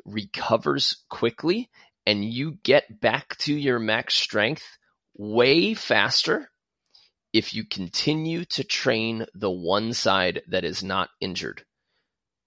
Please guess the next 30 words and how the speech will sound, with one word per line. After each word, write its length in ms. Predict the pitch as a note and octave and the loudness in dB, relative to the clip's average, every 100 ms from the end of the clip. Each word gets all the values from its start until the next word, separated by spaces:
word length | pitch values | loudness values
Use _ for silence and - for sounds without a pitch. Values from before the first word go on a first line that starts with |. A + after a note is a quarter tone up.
| _ _ - | _ _ -6
So 140 | - | -2
your 200 | F#2 D2+ | -2 -2
injured 420 | A#2+ D3 E3 D#3+ | 2 2 2 2
side, 340 | D3 B2 A#2 A2 | 4 4 4 0
when 360 | - F#2+ G2+ C#3+ | -10 -4 0 2
it's 180 | - - | 2 0
ready 240 | C3 B2+ | 0 0
to 80 | G#2+ | -2
come 260 | - G2+ G2 | -2 -2 0
back, 400 | G2+ A#2 - - _ _ - | 0 -2 -6 -16 _ _ -2
will 480 | A2+ A2 G#2 - - - - | 4 6 6 2 -6 -18 -4
get 260 | A2+ A#2 - | -2 0 0
to 100 | C3+ | 0
strength 560 | - A#2+ G#2 G2 - - | 2 4 2 0 -12 -20
way 360 | F#2+ G2 G2 G2 | -6 0 0 0
faster. 580 | - F#2 F2 - - - - - _ | 0 0 0 -2 -6 -10 -18 -20 _
And 140 | G#2 | -2
a 60 | F2+ | 0
lot 340 | G2 G#2+ B2+ | 2 4 4
of 120 | B2 A#2 | 4 2
that 180 | A2 | 0
has 240 | A2 G#2 - | -2 -6 -6
to 80 | G2 | -6
do 160 | G#2+ | -4
with 180 | G2 G2 | -4 -4
our 140 | F2 F#2+ | -4 -2
neural 320 | G2+ G#2 F#2+ | 0 0 0
pathways 640 | - A2 - A#2 C3 C#3 - - - | 0 0 0 -2 -2 -4 -10 -16 -8
and 160 | - G2 | -2 0
the 280 | F#2 F2+ | 2 0